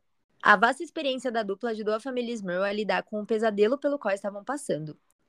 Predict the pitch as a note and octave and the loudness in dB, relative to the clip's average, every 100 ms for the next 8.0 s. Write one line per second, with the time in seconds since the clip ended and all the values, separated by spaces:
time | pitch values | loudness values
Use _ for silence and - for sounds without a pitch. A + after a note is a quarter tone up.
0 | _ _ - A3 A3+ A3+ A#3+ A#3+ A#3 C4+ | _ _ 4 6 6 4 2 2 2 0
1 | C4+ C#4 B3 F3 E3+ F3+ F#3 G#3 C4+ - | 2 2 4 4 4 4 0 -2 -2 0
2 | C4 B3 G#3+ G#3 F#3 F3 F#3 G3 A3+ C4+ | 0 2 0 2 2 0 4 6 6 4
3 | A3+ C4 D#4 C#4 C4+ F3 F3 G3 G#3+ A3+ | 0 0 -2 -4 0 2 4 2 0 -2
4 | - A#3 G#3+ A#3+ C#4 - D4+ - B3 G3 | 0 0 2 2 2 -4 -6 0 2 2
5 | G3+ A#3 A3 A#3 B3 G#3 G3+ G#3+ A3+ G3+ | 2 0 2 0 4 4 4 -2 -2 0
6 | A3 G#3+ G#3+ A3 D4+ D4+ E3 D3 F3 A3 | 0 2 0 0 0 -2 -2 -4 6 6
7 | A#3 D#4+ - F3+ E3+ F3 - E3 - - | 6 -2 2 4 4 0 0 0 0 -8